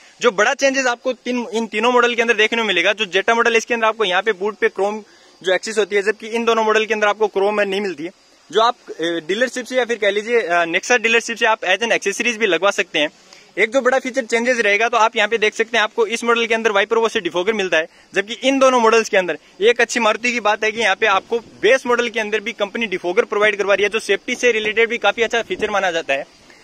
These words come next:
कई बार, अ, सर्दियों वगैरह के अंदर जब भी, अ, अंदर suffocation या फिर कह लीजिए, अ, जो mirror है windshield वो blind हो जाती है, आपको दिखता नहीं है driver वगैरह को, तो एक safety से related भी काफी अच्छा ज्यादा feature है।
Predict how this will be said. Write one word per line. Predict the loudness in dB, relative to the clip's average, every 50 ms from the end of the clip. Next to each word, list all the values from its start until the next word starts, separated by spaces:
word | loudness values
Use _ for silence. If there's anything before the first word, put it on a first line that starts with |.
| -20 _ _
कई | -2 -2 2 2
बार, | 2 2 2 0
अ, | -2 -4 -2 -2 -2 -2
सर्दियों | -2 -4 -4 -4 -2 -2 -2 0
वगैरह | 0 0 0 0
के | 0 -2
अंदर | -4 -4 -4 -4
जब | -4 -6 -6 -6
भी, | -8 -10
अ, | -10 -12 _ -20 -20 -16 -8 -8
अंदर | -6 -4 -2 -2 -2 -2 -2
suffocation | -2 -2 -2 -2 -2 0 0 0 0 -2 -2 -4
या | -4
फिर | -4 -4 -4
कह | -2 -2 -2
लीजिए, | -2 -4 -2 -2 -2 -2 0 -2 -4
अ, | -2
जो | -2 -4 -4 -4 -4 -6 -10
mirror | -10 -6 -2 0 2 2 2
है | 0 0
windshield | -2 -4 -6 -6 -6 -8 -4 -2
वो | -2 -2 -2 -6 -12 -20 -20 -20 -16 -12
blind | -12 -6 -2 -2 0 0 2 2
हो | 2
जाती | 2 2 2 2
है, | 0
आपको | 0 0 -2 -4
दिखता | -4 -4 -2 0 0
नहीं | 0 2 0
है | 2
driver | 2 2 2 2 0
वगैरह | 0 0 2 2 0 0
को, | 0
तो | 0 0
एक | 0 0 -2 -6
safety | -6 -4 -4 -2 -2 -2
से | 0 0 0
related | 2 0 0 0 0 -2
भी | -4 -4
काफी | -2 0 -2 0 2 0
अच्छा | 0 0 0 0
ज्यादा | 0 2 0 0
feature | -2 -2 -4 -2 -2 -2
है। | -2